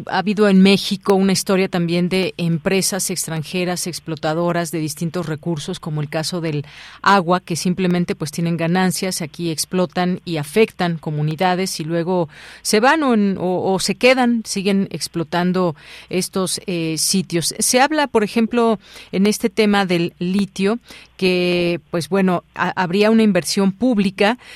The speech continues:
sin embargo, pues, se, se ha abierto a recursos, eh, privados, en particular quizás a los socios del tratado entre México y Estados Unidos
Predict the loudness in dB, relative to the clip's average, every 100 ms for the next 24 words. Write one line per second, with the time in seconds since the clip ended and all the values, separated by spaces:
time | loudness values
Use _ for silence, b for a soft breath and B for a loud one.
0 | B -2 2 4 4 2 0 -2 0 0
1 | 2 0 -4 -4 0 4 6 6 4 2
2 | 4 4 2 -2 -6 -6 -4 -4 -6 -4
3 | -6 -4 -2 4 4 4 2 -2 -4 -4
4 | -4 -4 -4 -2 0 0 -2 -4 -2 -4
5 | -2 -4 -4 -6 -4 -6 -6 -6 -2 -2
6 | 0 -2 -2 -2 -4 -6 -4 -4 -4 -6
7 | -6 -4 -4 -4 -4 -6